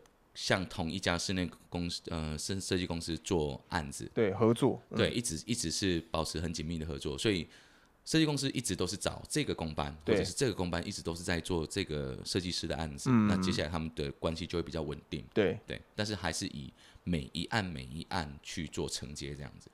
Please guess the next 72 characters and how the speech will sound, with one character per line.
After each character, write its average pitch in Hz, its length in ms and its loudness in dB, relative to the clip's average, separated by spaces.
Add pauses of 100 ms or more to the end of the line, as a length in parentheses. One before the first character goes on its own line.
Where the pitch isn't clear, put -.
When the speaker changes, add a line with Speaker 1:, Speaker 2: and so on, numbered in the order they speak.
(120)
Speaker 2:
这 - 160 2
个 113 320 10
基 - 120 0
本 147 160 6
上 160 140 8
还 123 100 10
是 147 80 2
基 143 200 0
于 120 160 4
人 110 160 6
与 113 40 6
人 95 220 0
之 104 100 -4
间 104 160 2
的 101 60 2
信 104 260 0
任 87 160 -2
关 - 240 -2
系， - 240 -10
Speaker 1:
哎， 71 60 0
Speaker 2:
比 98 100 -6
较， 95 180 2
Speaker 1:
对， 92 120 -2
Speaker 2:
比 - 80 -10
较 110 160 4
Speaker 1:
其 101 80 2
实 - 60 0
是。 - 60 -6
Speaker 2:
明 95 340 -2
显。 - 340 -4
那 123 140 4
并 127 200 6
没 113 80 8
有 110 160 6
说 113 200 0
像 92 420 2
可 - 140 -2
能 87 120 -2
国 95 160 -2
外 104 140 8
他 104 140 2
们 95 120 0
的 95 80 0 (200)
法 - 260 0
律 113 160 2
关 104 220 2
系 104 120 -6
比 95 120 -10
较 92 160 0
Speaker 1:
嗯， 69 100 -4
嗯。 - 240 -14
Speaker 2:
明 95 180 -2
确 - 320 -4
这 - 120 -2
样。 - 200 -2
Speaker 1:
是。 - 120 -12 (240)
Speaker 2:
那 147 240 6 (120)
什 - 240 2
么 110 140 8
样 147 160 10
的 113 60 8
原 98 200 4
因， 101 220 4
什 - 220 2
么 104 100 6
样 127 120 8
的 113 100 10
契 107 320 0
机， 95 400 -4
Speaker 1:
嗯。 78 160 -8 (480)
Speaker 2:
让 143 200 6
你 95 280 0